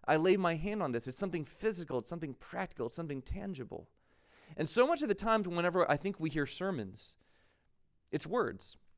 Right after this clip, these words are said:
It's like James said, you know, we, we, we look into the, the mirror. We say, "Oh, that applies to me." And then we go on with our lives as, as if nothing happened. We don't leave our, our gum in Bubblegum Alley. We don't put our hands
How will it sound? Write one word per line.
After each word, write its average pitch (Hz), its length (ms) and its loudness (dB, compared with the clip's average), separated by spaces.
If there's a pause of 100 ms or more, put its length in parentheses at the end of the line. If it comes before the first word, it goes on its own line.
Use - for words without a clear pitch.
(520)
It's - 120 -4
like 151 100 2
James 151 320 -2
said, 131 240 2
you 123 80 -2
know, 127 60 0
we, 135 140 0
we, 147 200 0
we 156 160 2
look 202 240 4
into 190 220 -2
the, 151 160 4
the 143 140 -2
mirror. 143 480 0 (500)
We 151 80 2
say, 165 160 6
"Oh, 180 180 8
that 165 180 4
applies 113 420 2
to 110 120 -10
me." 127 280 -4 (680)
And 131 100 -2
then 151 140 0
we 147 80 0
go 147 240 0
on 160 180 -2
with 139 100 -10
our 123 120 -2
lives 120 260 -4
as, 110 80 -8 (140)
as 113 160 -6
if 107 100 -14
nothing 104 240 -10
happened. - 460 -18 (560)
We 135 100 0
don't 156 220 2
leave 147 240 -2
our, 127 140 0
our 120 100 0
gum 120 340 -2
in 107 140 -6
Bubblegum 107 420 -4
Alley. 101 220 -4
We 117 100 -4
don't 147 180 0
put 156 140 -6
our 123 140 2
hands 120 500 -2